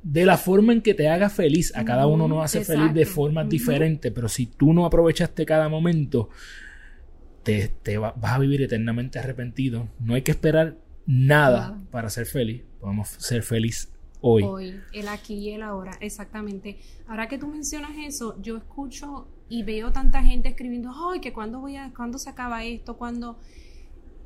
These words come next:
Speaker 2: Te voy a decir algo bien personal. A mí sí me, me ha limitado el temor a salir y pensar que, que todo eso.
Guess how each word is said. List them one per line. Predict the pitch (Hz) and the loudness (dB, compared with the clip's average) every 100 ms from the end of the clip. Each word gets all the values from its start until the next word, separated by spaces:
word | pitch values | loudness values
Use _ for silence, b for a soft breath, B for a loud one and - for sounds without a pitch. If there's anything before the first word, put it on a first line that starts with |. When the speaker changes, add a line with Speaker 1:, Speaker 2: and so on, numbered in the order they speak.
| - | -14
Speaker 2:
Te | - | -8
voy | 254 240 | -6 -6
a | |
decir | 285 359 | -8 -10
algo | 370 311 240 | -10 -10 -8
bien | 214 208 | -8 -8
personal. | 233 233 240 208 180 180 | -10 -10 -10 -10 -12 -12
A | 220 | -8
mí | 240 294 | -6 -6
sí | - 349 320 | -8 -8 -8
me, | 247 220 - | -8 -8 -10
me | 233 233 220 | -10 -8 -10
ha | 226 | -8
limitado | 262 285 302 285 302 311 330 320 330 - | -6 -6 -6 -10 -10 -8 -10 -10 -10 -10
el | 240 226 - | -8 -8 -8
temor | 226 220 220 233 254 294 320 - - | -8 -8 -8 -8 -8 -10 -12 -18 -12
a | 226 220 | -12 -10
salir | - 226 214 240 330 349 | -10 -10 -10 -8 -8 -10
y | 285 | -10
pensar | 233 220 - 254 320 | -10 -10 -10 -10 -10
que, | 285 240 - - | -10 -10 -10 -12
que | 233 | -12
todo | 214 208 | -10 -10
eso. | 277 - | -10 -12